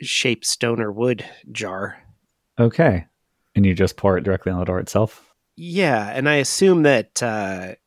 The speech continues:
Speaker 1: so it becomes, like, clay-like or something?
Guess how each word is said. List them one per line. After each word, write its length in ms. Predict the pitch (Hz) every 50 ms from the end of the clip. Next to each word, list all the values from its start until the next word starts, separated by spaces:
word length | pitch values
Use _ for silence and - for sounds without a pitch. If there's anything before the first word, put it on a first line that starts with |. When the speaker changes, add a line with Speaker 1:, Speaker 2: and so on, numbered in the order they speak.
| _ _ _ _ _ _ -
Speaker 1:
so 220 | - - 143 127 117
it 140 | 107 101 107
becomes, 380 | 113 107 - - 117 110 95
like, 220 | 101 92 78 - _
clay-like 920 | - - - 107 107 110 110 120 120 123 123 127 123 - - - - _ _ _ _ _ _ _ _ _ _ -
or 80 | 127 -
something? 500 | - 131 117 117 - 123 127 120 117